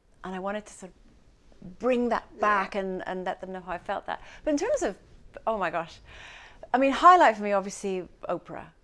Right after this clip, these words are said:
Speaker 1: Um, interviewing Oprah Winfrey is one of the most terrifying experiences of my life.
Speaker 2: You were
Speaker 1: Be-
Speaker 2: scared before. <laughs>
Speaker 1: So scared. It's Oprah Winfrey.
Speaker 2: <laughs> I know. She's a giant. She's a genius.
Speaker 1: Oh my
Speaker 2: <laughs>
Speaker 1: gosh. She's
Speaker 2: Yeah.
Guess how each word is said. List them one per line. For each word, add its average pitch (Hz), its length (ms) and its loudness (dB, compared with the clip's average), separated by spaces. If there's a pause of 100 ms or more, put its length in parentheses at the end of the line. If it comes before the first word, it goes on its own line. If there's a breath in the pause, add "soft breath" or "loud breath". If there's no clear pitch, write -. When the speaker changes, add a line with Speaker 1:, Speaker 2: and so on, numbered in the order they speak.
(140)
Speaker 1:
Um, 175 500 -2
interviewing 311 400 -2
Oprah 240 240 -6 (140)
Winfrey 185 400 -10
is 190 240 -8
one 202 160 -4
of 220 140 -6 (440)
the 190 240 -4
most 233 260 -4
terrifying 196 460 -6
experiences 180 560 -10
of 175 100 -14
my 175 140 -6
life. 170 340 -10 (360 loud breath)
Speaker 2:
You 214 120 -4
were 196 120 2
Speaker 1:
Be- 208 100 -2
Speaker 2:
scared 180 320 0
before. 170 420 -6 (120)
<laughs> 285 100 -2 (540 loud breath)
Speaker 1:
So - 260 -14 (100)
scared. - 580 -20
It's - 180 -10
Oprah - 380 -16
Winfrey. - 580 -8
Speaker 2:
<laughs> 247 100 2
I - 20 0
know. 233 420 2
She's 269 220 -4
a 247 100 -2
giant. 214 760 6
She's 247 180 -4
a 233 100 -4
genius. 202 720 -4
Speaker 1:
Oh 415 40 -2
my 359 140 -2
Speaker 2:
<laughs> 269 120 -10
Speaker 1:
gosh. 339 720 -2
She's 381 160 2
Speaker 2:
Yeah. 427 100 -8